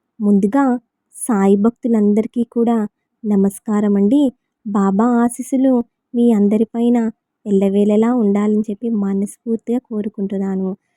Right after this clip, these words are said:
సమర్థ సద్గురు సాయినాథ్ మహారాజ్కి జై. వీడియోలోకి వెళ్ళేదానికన్నా ముందుగా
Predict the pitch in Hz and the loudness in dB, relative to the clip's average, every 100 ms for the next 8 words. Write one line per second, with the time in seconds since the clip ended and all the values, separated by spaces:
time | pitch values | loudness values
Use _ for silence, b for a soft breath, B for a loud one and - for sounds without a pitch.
0 | _ _ - 226 214 226 254 254 269 226 | _ _ -6 0 2 2 2 0 -2 -4
1 | 202 - 226 247 269 - 226 220 220 233 | -4 -4 0 0 0 -4 -4 -2 0 0
2 | 262 254 226 208 208 214 247 269 269 - | 0 -2 -4 -4 -4 -4 -4 -4 -4 -8
3 | _ - 262 254 247 240 226 214 _ _ | _ -8 -4 0 0 2 0 -2 _ _
4 | _ _ _ 240 208 240 226 220 214 208 | _ _ _ -14 -6 0 2 4 6 4
5 | 196 190 196 - _ _ _ _ - 220 | 2 -2 -6 -12 _ _ _ _ -4 0
6 | 202 208 220 254 - 247 220 226 233 240 | 2 4 4 2 2 0 2 2 0 -2
7 | 240 233 233 240 233 220 311 311 | -2 -2 0 0 0 0 -2 -6